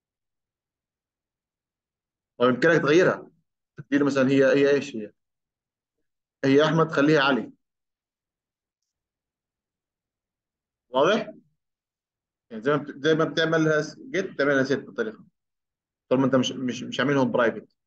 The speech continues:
طيب. هيك، هي-، هيك جابها أو هيك عملها assignment وهيك إيش؟ عملها ايكو.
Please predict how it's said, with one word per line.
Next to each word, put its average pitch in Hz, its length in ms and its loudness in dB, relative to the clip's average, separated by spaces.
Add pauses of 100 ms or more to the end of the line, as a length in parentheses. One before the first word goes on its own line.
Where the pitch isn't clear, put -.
(920)
طيب. 123 240 -6 (4000)
هيك، 143 380 -2
هي-، 123 320 4
هيك 143 200 4
جابها 143 760 0 (120)
أو 123 120 2
هيك 143 120 0
عملها 135 360 0
assignment 151 420 -4
وهيك 147 180 -4
إيش؟ 127 280 -4 (640)
عملها 139 240 -4
ايكو. - 240 -4